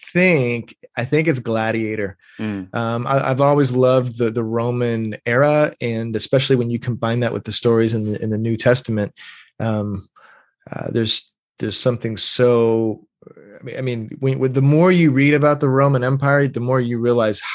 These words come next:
Speaker 1: how horrible <laughs> it
Speaker 2: Yeah,
Speaker 1: was
Speaker 2: right.
Speaker 1: and, and how,
Speaker 2: Mm-hmm.
Speaker 1: um, epically bad it was.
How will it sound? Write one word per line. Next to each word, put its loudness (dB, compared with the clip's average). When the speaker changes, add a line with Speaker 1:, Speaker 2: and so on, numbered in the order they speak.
Speaker 1:
how 0
horrible 0
<laughs> -4
it -2
Speaker 2:
Yeah, -8
Speaker 1:
was 2
Speaker 2:
right. -2
Speaker 1:
and, -6
and -6
how, -2
Speaker 2:
Mm-hmm. -8
Speaker 1:
um, -6
epically 0
bad 0
it -4
was. -2